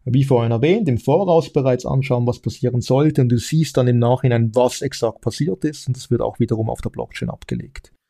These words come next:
Und das Ganze kannst du selbst mathematisch, also kryptografisch verifizieren, ob das tatsächlich korrekt ausgeführt wurde. Das ist natürlich ein riesengroßer Unterschied zum traditionellen Finanzsystem,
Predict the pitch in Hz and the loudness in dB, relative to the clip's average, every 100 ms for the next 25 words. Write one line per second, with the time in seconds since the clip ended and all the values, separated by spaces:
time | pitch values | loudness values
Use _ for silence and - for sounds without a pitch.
0 | _ _ _ - 123 - 143 165 160 139 | _ _ _ 0 0 4 4 4 2 2
1 | 135 131 107 127 139 - 117 117 110 139 | 2 0 2 2 0 -2 -2 -2 -2 -2
2 | 165 160 - 107 - 123 - 135 117 113 | -4 -8 -8 -10 -6 -6 -6 -4 -4 -4
3 | 107 117 107 107 107 - 135 170 170 - | -6 -4 -4 -4 -6 -4 -2 0 -2 -4
4 | _ _ _ _ - 120 - - 123 120 | _ _ _ _ -6 -4 -2 2 2 2
5 | 120 113 113 - 113 110 120 123 135 135 | 0 0 -2 0 -2 -2 -4 -4 -4 -6
6 | - 127 135 117 107 104 110 117 110 113 | -4 -4 -2 -2 -2 -4 -4 -4 0 0
7 | 110 139 139 - 123 131 120 117 135 131 | 0 2 0 2 0 0 -2 -2 -4 -6
8 | - 117 113 - 113 107 120 110 - 113 | -8 -8 -10 -8 -8 -6 -8 -10 -10 -6
9 | 110 123 139 127 113 113 - 120 - 117 | -2 0 0 -2 -4 -6 -8 -12 -4 0
10 | 110 110 | 0 0